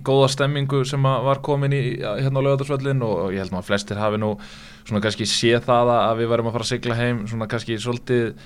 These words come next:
já, skrýtnum tvö eitt sigri, en, en, en allt kom fyrir ekki og Tómas Partey klárar þarna eftir, já, dabra varnartilburði hjá,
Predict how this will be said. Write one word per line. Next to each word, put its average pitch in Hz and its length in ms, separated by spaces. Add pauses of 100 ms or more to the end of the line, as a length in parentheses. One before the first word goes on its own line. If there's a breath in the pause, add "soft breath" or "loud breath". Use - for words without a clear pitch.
(580 loud breath)
já, - 160
skrýtnum 139 800
tvö 160 160
eitt 147 160
sigri, 160 300 (160)
en, 113 200
en, 107 220
en 110 320
allt 123 220
kom 127 180
fyrir 123 240
ekki 127 320
og 104 320 (140)
Tómas 113 260
Partey 110 640
klárar 110 400
þarna 110 380
eftir, 107 420 (160)
já, 85 480 (960)
dabra 98 480
varnartilburði 101 800
hjá, 104 160